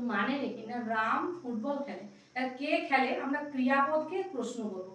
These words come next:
কে খেলে? না, রাম খেলে। তাহলে রামটা হয়ে যাবে কি না,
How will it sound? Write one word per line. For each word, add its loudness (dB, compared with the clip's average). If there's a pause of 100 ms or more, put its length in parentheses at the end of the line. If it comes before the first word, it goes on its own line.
কে -6 (100)
খেলে? 0 (180)
না, -4 (260)
রাম 0 (100)
খেলে। -2 (420)
তাহলে 0
রামটা 0 (180)
হয়ে 0
যাবে -2
কি 0 (240)
না, 0